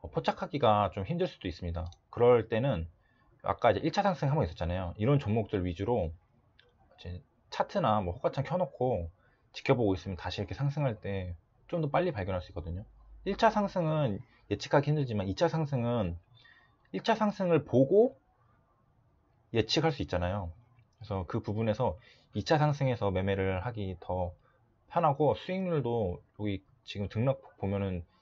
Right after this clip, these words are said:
이 차가 훨씬 더 크죠. 거래량도 훨씬 많고.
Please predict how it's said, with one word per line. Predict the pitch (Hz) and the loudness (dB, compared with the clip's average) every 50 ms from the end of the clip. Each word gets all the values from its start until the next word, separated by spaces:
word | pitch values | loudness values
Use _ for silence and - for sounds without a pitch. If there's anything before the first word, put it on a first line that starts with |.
| _ _ | _ _
이 | - 98 | -12 -8
차가 | - 143 139 123 104 | -4 0 0 0 0
훨씬 | - 151 143 - 165 139 | -2 -4 -6 -4 -4 -2
더 | 110 98 92 90 87 90 - - _ | -2 0 0 -2 -4 -6 -10 -14 _
크죠. | - - 135 135 113 87 82 - _ _ _ _ _ _ _ _ _ _ _ _ _ _ _ | -14 -10 -8 -8 -8 -8 -10 -14 _ _ _ _ _ _ _ _ _ _ _ _ _ _ _
거래량도 | - - 107 123 123 120 110 98 98 87 | 2 4 4 6 4 4 2 2 0 -2
훨씬 | - - 175 - 190 170 | -2 -2 -4 -2 -2 -2
많고. | 113 85 80 - 90 87 | -2 -4 -4 -6 -8 -10